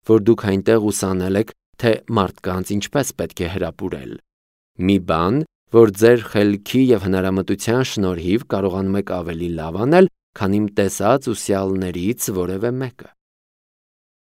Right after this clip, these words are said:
Բժիշկը նրա խոսքը կտրեց և Բրունոյին դիմելով ասաց. «Այ թե ինչ կնշանակե խելոք մարդկանց հետ խոսելու շփվել։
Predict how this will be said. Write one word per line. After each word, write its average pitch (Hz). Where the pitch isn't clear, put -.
Բժիշկը 156
նրա 101
խոսքը 165
կտրեց 165
և 117
Բրունոյին 107
դիմելով 92
ասաց. -
«Այ 95
թե 123
ինչ 139
կնշանակե 131
խելոք 90
մարդկանց 90
հետ 90
խոսելու 85
շփվել։ 80